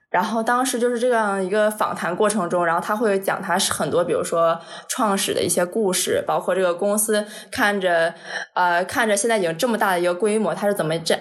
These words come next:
这样一步一步一步的来，就是把它一步步做大的。然后包括当时也有看啊，这个，嗯，可比公司，然后看它的竞争，看它的竞争者，他们是，之间是怎么竞争的，他们怎么去做营销的。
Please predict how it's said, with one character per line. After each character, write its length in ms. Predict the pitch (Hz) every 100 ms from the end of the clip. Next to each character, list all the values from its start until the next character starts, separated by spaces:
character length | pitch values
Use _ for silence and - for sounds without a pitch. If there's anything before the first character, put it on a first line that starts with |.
| -
这 100 | 233
样 100 | 196
一 140 | 170
步 180 | 175 220
一 140 | 175
步 180 | 165 196
一 140 | 175 147
步 160 | 175
的 260 | 170 127 - - - - - - - -
来， 320 | 165 160 165
就 140 | 165
是 120 | 190 180
把 80 | 175
它 120 | 185
一 120 | 190
步 120 | 185
步 140 | 202 196
做 180 | 196 190
大 300 | 208 190 -
的。 140 | - - - - - - - _
然 180 | 190 196
后 320 | 214 262 226
包 220 | 214 233
括 400 | 240 254 220 190
当 260 | 180 220 233
时 160 | 254 202
也 60 |
有 180 | 180 175
看 180 | 175 226
啊， 440 | 190 175 175 170
这 120 | 170
个， 460 | 185 170 170 165 -
嗯， 320 | 69 156 165 160
可 160 | -
比 100 | 185
公 240 | 156 175 190
司， 200 | - 180
然 280 | 180 165 156
后 260 | 170 165 165
看 280 | - 190
它 140 | 180 202
的 80 | 190
竞 260 | 247 233
争， 320 | 202 196 202 208 - - -
看 160 | 247
它 80 | 233
的 120 | 214
竞 200 | 208 240
争 220 | 190 190
者， 160 | 190 151
他 160 | - 220
们 80 |
是， 160 | 202 208
之 160 | - 196
间 160 | 208
是 100 | 233
怎 120 | 190
么 100 | 147
竞 260 | - 196 180
争 160 | 175 175
的， 80 |
他 140 | 175 220
们 80 | 196
怎 100 | 156
么 120 | -
去 120 | -
做 160 | 196 185
营 220 | 151 160
销 260 | - 180
的。 180 | 180 -